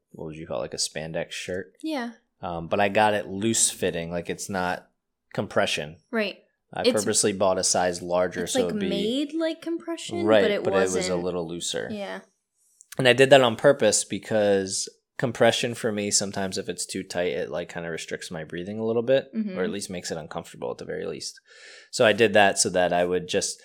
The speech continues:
Speaker 1: at least have the benefit of, like, it being able to dry or not be, like, super heavy like cotton gets. Um, and then
Speaker 2: Mm-hmm.
Speaker 1: I had to wear,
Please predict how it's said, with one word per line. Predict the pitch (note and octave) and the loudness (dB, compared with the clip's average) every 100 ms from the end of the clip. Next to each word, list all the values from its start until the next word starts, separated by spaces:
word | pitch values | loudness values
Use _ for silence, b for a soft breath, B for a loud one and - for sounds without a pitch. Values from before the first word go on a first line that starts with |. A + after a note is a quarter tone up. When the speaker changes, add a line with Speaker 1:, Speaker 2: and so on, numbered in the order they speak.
| B B B | B B B
Speaker 1:
at | A#2+ | 4
least | C3 C3+ - | 6 6 6
have | A#2 A#2 A2+ | 8 8 4
the | G#2+ | 2
benefit | G#2 A2 A2+ B2+ A#2 | 4 4 4 4 4
of, | G2 G2 | 2 2
like, | F#2+ F2+ - | 2 0 -2
it | G#2 G2 | -6 -4
being | F#2+ F#2 | -4 -4
able | F#2 F2 | -6 -6
to | E2+ | -2
dry | G#2 A#2 A#2 A#2 A2+ A2+ A#2 _ _ _ _ _ _ - | 4 6 8 6 4 2 -4 _ _ _ _ _ _ -4
or | F#2+ F2+ | 0 0
not | F2+ F2+ F2 | 2 0 0
be, | F2+ | -2
like, | F2+ | -2
super | - G#2+ F#2+ | -2 -2 -2
heavy | G2+ F#2+ | -2 -2
like | F#2 E2+ | -4 -4
cotton | - G2 F2+ | -4 -4 -4
gets. | F#2 F2+ - - - - - _ - - - | -4 -2 -2 -4 -2 -4 -8 _ -20 -20 -14
Um, | D#3+ D#3 D#3 D#2 E2 | -10 -8 -10 -12 -6
and | A3 | -4
then | G#2 | -4
Speaker 2:
Mm-hmm. | G2+ F#2 | -4 -4
Speaker 1:
I | |
had | F2+ | -6
to | F2 | -8
wear, | E2 D#2 | -8 -8